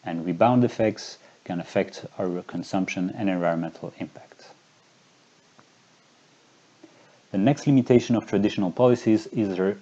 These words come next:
end-of-pipe approach. In other words, traditional policies offered downstream solutions that aim to minimize harmful effects through efficiency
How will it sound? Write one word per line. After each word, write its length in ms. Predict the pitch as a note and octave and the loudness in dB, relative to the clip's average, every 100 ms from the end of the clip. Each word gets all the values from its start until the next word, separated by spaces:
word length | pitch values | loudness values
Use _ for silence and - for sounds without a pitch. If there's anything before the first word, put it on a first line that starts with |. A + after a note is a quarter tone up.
| - | -4
end-of-pipe 560 | A2+ G2+ F#2+ - F2+ | 0 0 -2 -2 -4
approach. 540 | E2 - E2 - - - _ _ - | -4 -12 -14 -12 -14 -14 _ _ -4
In 100 | A#2+ | 2
other 160 | D3+ | 6
words, 460 | B2 A2 G#2+ - - _ _ _ _ _ - | 6 6 4 -2 -18 _ _ _ _ _ -4
traditional 560 | G2+ A#2 C3+ C#3 B2 | 2 2 2 4 2
policies 640 | A#2+ G2+ F#2+ - F#2+ F#2 - _ - - - _ | 4 4 4 0 -2 -2 -10 _ -20 -20 -20 _
offered 480 | A2 G2+ - G2 F#2 - A2 | 2 2 2 0 0 -8 4
downstream 600 | A#2 B2 A#2+ - A2 G#2+ | 4 4 0 -2 0 0
solutions 720 | - G2 G2 G2 G2 F#2 - | 0 2 2 0 -2 -4 -2
that 180 | F2+ - | -4 -4
aim 220 | A2+ F2+ F2+ | -4 -2 -2
to 120 | F#2 | -4
minimize 720 | F2 C3 B2+ A2+ G2+ G#2 - - - | 2 4 6 4 2 0 -4 -18 -20
harmful 440 | - A2 G#2 G#2 F#2 | 0 2 2 -2 -4
effects 540 | - A#2+ A2 - - - _ _ | 0 0 0 -4 -18 -20 _ _
through 160 | - F#2 | -6 -6
efficiency 800 | - - - B2+ - B2+ B2 | 4 4 6 0 2 0 0